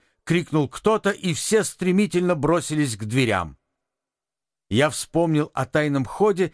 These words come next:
и, схватив за руки Майю и сеньора, по-испански сказал им, чтобы они скорее шли за мной. Недалек был наш путь, но прохладная струя воды уже била величественным фонтаном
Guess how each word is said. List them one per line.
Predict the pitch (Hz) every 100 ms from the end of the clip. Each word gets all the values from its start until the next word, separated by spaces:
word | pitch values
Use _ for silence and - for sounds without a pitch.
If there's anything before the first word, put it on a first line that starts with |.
| _
и, | -
схватив | 165 - 165 - 185 117
за | 113 156
руки | 135 143
Майю | 139 147 156 135 120
и | -
сеньора, | 127 - 120 110 190 190 170 - _ _
по-испански | 180 160 - 170 165 - 170
сказал | - 175 156 160 139
им, | - 135 110 -
чтобы | - - 147 151
они | 156 190
скорее | - - 160 170 151
шли | - 151
за | 131 131
мной. | 123 95 76 62 _ _ _ _ _ _ -
Недалек | 151 156 160 180 147
был | 135 147
наш | 139 131 -
путь, | 113 101 - - _ _
но | 135 135
прохладная | 147 143 156 165 131 135
струя | 123 - 139 143 147
воды | 131 131 196 196 - _
уже | 160 131 165
била | 156 113 190 185
величественным | 160 147 160 170 151 143 - 143 139 123
фонтаном | - 127 117 180 196 185 160